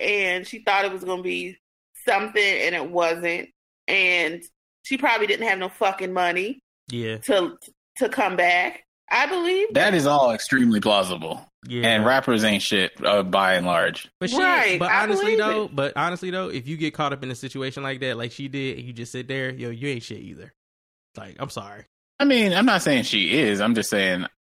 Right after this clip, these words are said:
Speaker 3: this is not uncommon rapper behavior.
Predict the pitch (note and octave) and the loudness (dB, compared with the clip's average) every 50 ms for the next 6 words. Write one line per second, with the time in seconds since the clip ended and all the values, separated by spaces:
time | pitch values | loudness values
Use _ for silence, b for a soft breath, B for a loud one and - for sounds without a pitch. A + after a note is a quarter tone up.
0 | _ _ - F#2+ A#2 A#2 - A#2 G#2 G2 F#2+ F#2 E2+ F#2 F2+ G#2 G#2+ G2+ F#2 - | _ _ -4 -2 -2 0 2 2 0 2 0 -2 -4 -2 0 2 2 2 2 0
1 | - - _ _ _ _ _ _ _ _ _ _ _ _ _ _ _ _ G#2+ G#2+ | -4 -8 _ _ _ _ _ _ _ _ _ _ _ _ _ _ _ _ 0 0
2 | G2+ G2 F2+ A2+ G2+ G2 F#2+ F#2 F2 F2+ F#2+ G2 F#2 - F#2+ E2+ - - - F#3 | 0 2 2 2 2 2 2 2 2 2 2 2 2 0 -4 -4 -2 -2 -2 0
3 | F3 F3 E3+ E3 D#3+ E3+ E3+ - | -2 -2 -2 -2 -4 -4 -4 -6